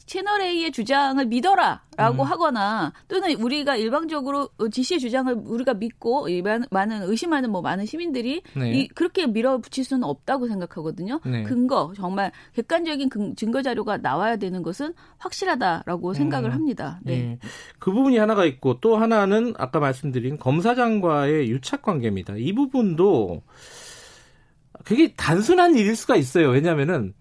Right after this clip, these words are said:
Speaker 2: 녹취록을 공개하면 되는 거잖아요.
Speaker 1: 그렇죠. 네.
Speaker 2: 이 부분도 아까 지금 인터뷰를 한 제보자가 저희랑 인터뷰할 때,
Speaker 1: 네.
Speaker 2: 어,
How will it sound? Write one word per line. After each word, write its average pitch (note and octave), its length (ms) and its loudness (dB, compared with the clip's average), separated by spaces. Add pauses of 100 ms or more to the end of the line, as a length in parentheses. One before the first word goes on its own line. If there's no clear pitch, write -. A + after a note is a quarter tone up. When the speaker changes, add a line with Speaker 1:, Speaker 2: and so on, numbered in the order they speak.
(400)
Speaker 2:
녹취록을 A#3+ 520 4
공개하면 D#3+ 440 2
되는 B2+ 240 2
거잖아요. C#3 600 0
Speaker 1:
그렇죠. - 140 -8
네. F3+ 120 -6
Speaker 2:
이 G3+ 80 4
부분도 A3+ 420 4
아까 D3+ 520 4
지금 D#3 200 -2
인터뷰를 D3 400 0
한 C#3+ 140 0
제보자가 C3+ 1120 2
저희랑 C3 320 0
인터뷰할 C#3+ 420 0
때, C3+ 420 2
Speaker 1:
네. F3 320 -10
Speaker 2:
어, A2 460 -4